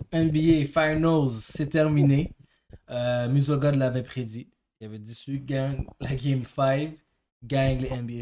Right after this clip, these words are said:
A Finals. Qui a gagné la Game five ? Golden State. Donc, ils ont gagné les,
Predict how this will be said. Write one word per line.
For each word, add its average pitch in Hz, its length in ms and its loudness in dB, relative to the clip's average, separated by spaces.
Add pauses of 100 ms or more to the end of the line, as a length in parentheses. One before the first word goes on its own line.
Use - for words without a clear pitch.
A 117 60 -10
Finals. 110 460 -8 (720)
Qui 180 100 2
a 170 40 4
gagné 160 220 2
la 147 120 2
Game 135 200 2
five ? 123 380 -2 (420)
Golden 127 380 2
State. - 560 -6 (180)
Donc, 139 400 2 (760)
ils 147 120 -2
ont 151 80 4
gagné 135 480 2 (120)
les, 143 220 2